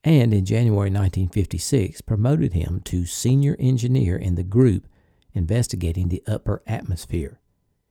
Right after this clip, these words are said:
He found this much more to his liking. In a letter to his sister, he wrote, "The new job has its own characteristics. It also involves annual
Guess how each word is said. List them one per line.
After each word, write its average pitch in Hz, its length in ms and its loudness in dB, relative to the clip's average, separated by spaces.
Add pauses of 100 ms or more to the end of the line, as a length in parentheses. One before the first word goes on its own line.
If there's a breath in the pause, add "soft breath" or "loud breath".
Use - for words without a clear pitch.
(160)
He 143 120 -2
found 190 320 2
this - 320 -2
much 123 320 0
more 104 200 2
to 104 140 0
his 85 160 0
liking. 92 440 -2 (520)
In 113 100 -2
a 98 100 0
letter 117 260 0
to 98 160 -4
his 95 160 -2
sister, 135 460 0
he 117 180 0
wrote, 92 400 0 (840)
"The 131 100 6
new 196 240 4
job 196 400 -2
has 143 420 0
its - 200 0
own 117 280 2
characteristics. 110 1040 -2 (440)
It 101 120 0
also 123 420 4
involves 110 560 0 (100)
annual 131 460 0